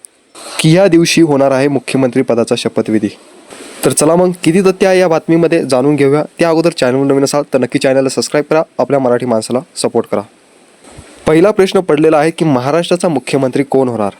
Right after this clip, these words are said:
नव्या सरकारचा शपथविधी कधी होणार याकडे अवघ्या राज्यभराचे लक्ष लागले आहे. दिल्लीत केंद्रीय गृहमंत्री अमित शहा यांच्यासह महायुतीची बैठक पार पडली.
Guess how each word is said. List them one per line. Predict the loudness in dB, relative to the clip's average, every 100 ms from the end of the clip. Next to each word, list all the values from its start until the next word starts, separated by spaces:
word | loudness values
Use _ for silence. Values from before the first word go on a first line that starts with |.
| _
नव्या | -2 2 2
सरकारचा | 0 -2 -2 -2 -2
शपथविधी | -4 -4 -4 -4 -2 0
कधी | 2
होणार | 2 0 -2 -2
याकडे | -2 0 0
अवघ्या | 2 0 0
राज्यभराचे | 0 0 0 0 0 0
लक्ष | -2 -2
लागले | -2 -2 -2 -2
आहे. | -2 -6 _ _ -20 -20 _ _ -4
दिल्लीत | 0 4 2 0 -2
केंद्रीय | 0 2 2 2
गृहमंत्री | 2 2 0 0
अमित | 0 0
शहा | -2 -2 -2 -2
यांच्यासह | -2 0 0 0 0
महायुतीची | 0 0 0 0 0
बैठक | -2 -2 -4 -2
पार | -4
पडली. | -2 -4